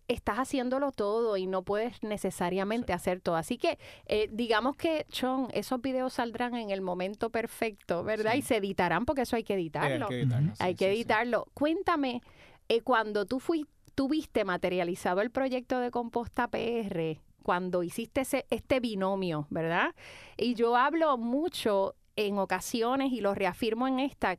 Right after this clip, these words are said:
Speaker 1: cómo es que las colaboraciones tienen éxito. A veces las personas tienen tanto egocentrismo y tanto yo, yo, yo, que quieren hacerlo todos ellos,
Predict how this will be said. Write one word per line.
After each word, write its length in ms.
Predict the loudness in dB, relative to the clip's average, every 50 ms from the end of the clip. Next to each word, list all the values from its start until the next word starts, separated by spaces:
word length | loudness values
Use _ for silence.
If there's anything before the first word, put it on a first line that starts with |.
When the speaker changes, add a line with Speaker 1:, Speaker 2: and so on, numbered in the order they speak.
| _ _
Speaker 1:
cómo 280 | -2 0 0 0 -2 -4
es 120 | -4 -4
que 140 | -2 -2 0
las 140 | 0 0 -2
colaboraciones 840 | 0 0 2 2 4 2 2 2 0 -2 0 0 0 0 0 -2
tienen 280 | 0 0 0 0 0 -2
éxito. 400 | -2 -4 -4 -4 -4 -2 -2 -2
A 60 | -2
veces 240 | -2 -2 0 2 4
las 120 | 4 4 4
personas 440 | 2 0 2 2 0 0 0 0
tienen 320 | 0 0 0 0 0 0 0
tanto 320 | 0 0 0 0 0 0
egocentrismo 880 | 2 2 0 0 0 -2 -2 0 -2 0 0 2 0 2 2 0 -2 -2 -6 -14 -16 -10 -6 -4
y 120 | -4 0
tanto 360 | 2 0 0 0 2 2 2
yo, 260 | 2 2 2 2 4 4
yo, 160 | 4 2 2
yo, 180 | 2 2 2
que 140 | 2 0 0
quieren 260 | 0 0 0 0 0
hacerlo 320 | -2 -2 -2 0 0 0 0
todos 280 | 0 0 2 2 2
ellos, 320 | 0 0 0 0 0 0